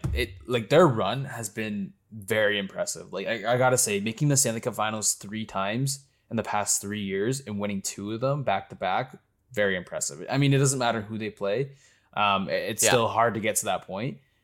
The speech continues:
Speaker 1: Um, you know, and they're pretty dominant. They're a pretty dominant team. Like, they, they beat Florida. They swept Florida, which was a team that is expected to go to the Stanley Cup Finals. Pretty impressive. And they could possibly make it again next year, right? You never know.
Speaker 2: Yeah.
Speaker 1: But I just think,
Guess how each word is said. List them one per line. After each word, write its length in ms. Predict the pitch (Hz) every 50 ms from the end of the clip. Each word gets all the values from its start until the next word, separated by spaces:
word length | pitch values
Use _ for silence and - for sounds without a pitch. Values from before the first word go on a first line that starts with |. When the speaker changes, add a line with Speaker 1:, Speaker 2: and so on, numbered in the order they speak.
| _ _ _ _ _ _ _
Speaker 1:
Um, 360 | 104 104 104 98 98 95 98 107
you 60 | 110
know, 100 | 110 110
and 80 | 110 117
they're 100 | 117 113
pretty 220 | - 175 175 160
dominant. 460 | 135 139 110 95 104 113 120 117 -
They're 100 | - 117
a 40 | 110
pretty 200 | - 165 165 156 131
dominant 340 | 101 101 110 110 101 90
team. 220 | - - 98 110 117
Like, 160 | 107 101 -
they, 160 | 104 101 101
they 200 | 95 - 107 107
beat 300 | 95 - 113 117 113 -
Florida. 380 | - - 101 101 101 95 92 90
They 120 | 98 101
swept 560 | 101 - - - - 123 - - - - _
Florida, 360 | - 98 107 101 90 85 87 98
which 240 | 98 101 95 -
was 120 | - 101 98
a 60 | 98
team 220 | - - 117 110 101
that 120 | 101 95
is 120 | 95 95 101
expected 400 | 95 - - - 104 101 - 95
to 60 | 98
go 100 | 98 95
to 80 | 90
the 60 | 90 -
Stanley 280 | - 104 95 90 95
Cup 140 | 92 90 -
Finals. 400 | - 90 90 87 101 117 117 -
Pretty 240 | - - 127 117 113
impressive. 480 | 101 - 98 95 98 101 110 131 135 - - - _ _ _ _
And 160 | 156 165 185
they 60 | 190
could 200 | 180 - 247 233
possibly 460 | - 160 156 180 175 - 175 180 165
make 180 | 147 156 160 -
it 80 | 170 139
again 320 | 131 110 120 135 170 160
next 320 | 113 98 - - - -
year, 180 | - - 87 82 -
right? 340 | - 101 135 165 - - - _
You 120 | - 139 123
never 280 | 127 131 127 120 120
know. 340 | 110 123 135 110 73 - - _ -
Speaker 2:
Yeah. 320 | - - 87 82 69 - - - _ _ _ _ _ _ _
Speaker 1:
But 480 | 117 117 104 - 123 120 113 107 - - - _ _ _ _ _ _ _ _ _ _ _ _ _ -
I 120 | 104 113 113
just 260 | 113 117 110 - -
think, 480 | 120 110 107 104 101 95 - _ -